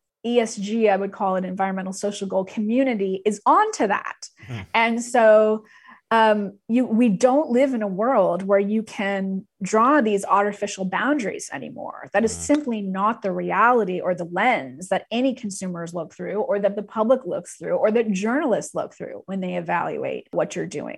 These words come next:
Speaker 1: They need, C M Os should look at these issues more holistically,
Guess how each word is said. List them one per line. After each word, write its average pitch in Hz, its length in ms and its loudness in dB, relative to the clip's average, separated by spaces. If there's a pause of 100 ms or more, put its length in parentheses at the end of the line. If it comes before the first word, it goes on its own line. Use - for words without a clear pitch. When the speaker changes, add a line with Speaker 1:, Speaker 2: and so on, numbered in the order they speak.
Speaker 1:
They 240 160 6
need, 262 400 0
C 254 200 -2
M 233 80 0
Os 214 180 0
should 214 600 2 (200)
look 220 300 0
at 220 180 0 (180)
these 196 300 -4
issues 220 400 0
more 180 180 -4
holistically, 277 1000 -2